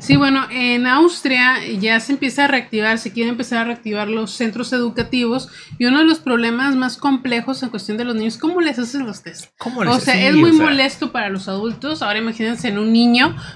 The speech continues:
Speaker 1: Pues bueno, eh, una, una, eh, científica que se llama Manuela Freuding, que es parte de, o dirige el laboratorio del Hospital Kaiser Franz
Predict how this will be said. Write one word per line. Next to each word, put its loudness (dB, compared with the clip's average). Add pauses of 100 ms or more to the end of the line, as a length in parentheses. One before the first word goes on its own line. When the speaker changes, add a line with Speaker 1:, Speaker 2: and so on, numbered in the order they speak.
(100)
Speaker 1:
Pues 4
bueno, 0
eh, -2
una, 2
una, -2
eh, -2
científica -2
que -6
se -4
llama 2
Manuela 0
Freuding, -2 (420)
que 0
es -4
parte -2
de, -6
o -2
dirige 0 (180)
el -4
laboratorio -2
del -2
Hospital -6
Kaiser -4
Franz -4